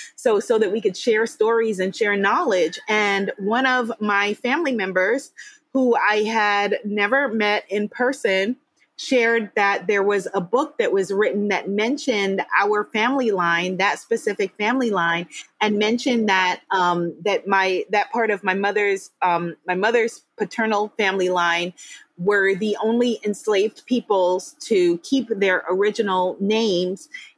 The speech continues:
when they were brought to Guyana, because they were brought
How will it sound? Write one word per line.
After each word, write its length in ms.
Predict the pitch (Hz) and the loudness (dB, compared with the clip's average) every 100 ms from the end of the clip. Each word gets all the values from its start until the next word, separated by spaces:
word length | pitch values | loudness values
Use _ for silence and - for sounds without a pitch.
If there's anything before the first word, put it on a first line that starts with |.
| _ - | _ -2
when 300 | 202 214 208 | 0 2 4
they 240 | 190 180 | 4 4
were 320 | 170 190 190 | 2 2 2
brought 420 | 180 208 202 - - | 2 2 2 0 -6
to 480 | - 202 185 170 180 | -2 0 2 2 0
Guyana, 500 | 185 180 202 226 185 | 0 2 2 2 0
because 300 | 175 214 185 | -2 -4 -2
they 100 | 185 | 0
were 140 | 175 | 0
brought 340 | 175 208 214 | 0 0 0